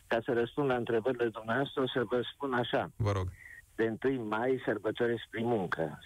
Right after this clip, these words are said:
Speaker 1: fiindcă am fost selectat la biserică să lucrez la tăiatul pâinii și așezatul în caserole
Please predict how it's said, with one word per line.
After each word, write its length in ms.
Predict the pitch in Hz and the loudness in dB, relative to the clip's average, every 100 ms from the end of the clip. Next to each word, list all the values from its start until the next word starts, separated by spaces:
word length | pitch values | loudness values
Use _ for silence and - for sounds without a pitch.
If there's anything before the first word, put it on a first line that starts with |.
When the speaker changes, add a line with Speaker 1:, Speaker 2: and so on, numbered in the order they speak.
| - | -8
Speaker 1:
fiindcă 480 | 107 107 101 87 - - - - | -4 0 0 0 -6 -18 -20 -8
am 100 | 98 | -4
fost 220 | - 113 | 0 0
selectat 480 | - 101 98 - 107 - - - _ _ - - - | 0 -2 -2 0 -2 -4 -20 -20 _ _ -20 -20 -6
la 100 | - | -2
biserică 760 | 87 92 104 107 117 - 127 135 - - - - - - - - - | -2 -2 0 2 0 0 -2 -2 -10 -20 -20 -20 -20 -20 -20 -20 -6
să 320 | - 110 104 98 92 - - - - - - | 0 2 0 -2 -8 -16 -20 -20 -20 -8 0
lucrez 340 | 113 127 120 104 | 2 2 2 2
la 200 | 104 98 | 0 2
tăiatul 420 | 110 113 107 104 | 2 0 0 -2
pâinii 400 | - 123 117 117 - | 2 2 2 0 0
și 340 | 104 98 95 85 - | 0 0 0 -4 -10
așezatul 600 | - 101 98 98 113 110 | -4 0 2 2 2 0
în 60 | 107 | -2
caserole 840 | 104 95 92 95 127 123 123 117 | 0 0 0 2 2 2 2 0